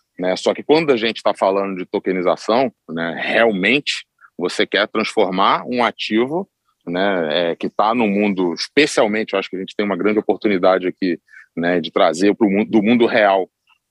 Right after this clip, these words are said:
pro, pro blockchain, né, pro,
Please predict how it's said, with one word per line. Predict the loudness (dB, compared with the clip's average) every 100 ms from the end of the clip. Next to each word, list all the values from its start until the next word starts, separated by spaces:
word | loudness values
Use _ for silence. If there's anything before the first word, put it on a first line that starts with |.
| _ 0
pro, | 4 2 0 _ _ -4
pro | -4
blockchain, | 0 0 -2 -6 -6 -6 -6 _ -14
né, | -6 -4 -4 -2
pro, | 2 2